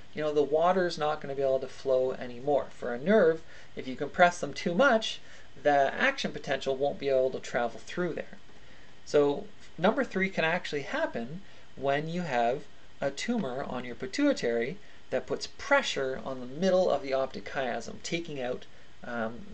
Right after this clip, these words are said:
those signals. So it's not necessarily that the middle of the optic chiasm has been cut, but the neurons, uh,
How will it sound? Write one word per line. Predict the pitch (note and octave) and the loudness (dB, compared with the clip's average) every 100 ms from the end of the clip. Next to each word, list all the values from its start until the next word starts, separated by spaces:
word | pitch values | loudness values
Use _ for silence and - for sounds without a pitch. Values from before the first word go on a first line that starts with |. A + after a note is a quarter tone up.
| F#2+ | -2
those | B2+ - | -2 0
signals. | - - - | -4 -6 -8
So | - C#3 | -2 -2
it's | B2+ | 0
not | D3 | -2
necessarily | C#3 C3+ C3+ - C#3 C3 | -4 -4 -4 0 2 2
that | B2 B2 - - - - - - - - | 0 -2 -4 -10 -12 -12 -12 -12 -12 -12
the | C#3 C3+ | -4 0
middle | C#3 C#3 | 4 6
of | C3 | 6
the | |
optic | C3 C3+ B2+ | 4 2 -2
chiasm | C#3+ B2+ A#2+ | 0 0 0
has | A#2+ A2+ | -4 -8
been | A#2 A2 | -8 -8
cut, | - A3+ B2 - - - - - | 0 2 2 -2 -10 -12 -12 -4
but | B2+ | -2
the | B2+ | -2
neurons, | B2+ B2+ B2 A#2+ B2 - - - - - | 0 0 0 -2 -4 -8 -8 -10 -12 -8
uh, | A#2+ A#2 A2+ G#2+ A2 | -6 -2 -2 0 0